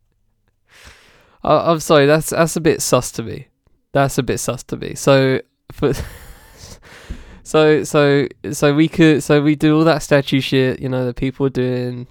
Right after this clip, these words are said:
uh, last year, and you get ten years? Bit reactionary, don't you think?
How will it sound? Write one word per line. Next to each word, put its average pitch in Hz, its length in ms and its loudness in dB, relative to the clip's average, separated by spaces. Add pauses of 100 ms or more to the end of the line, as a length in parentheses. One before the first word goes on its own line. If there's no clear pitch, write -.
uh, 120 220 -8
last 131 420 -6
year, 120 260 -4 (440)
and 127 200 -4
you 135 60 -4
get - 260 -4
ten 151 460 2
years? 185 720 2 (2250)
Bit - 140 0
reactionary, 165 500 2
don't 156 160 2
you 165 60 0
think? 185 420 0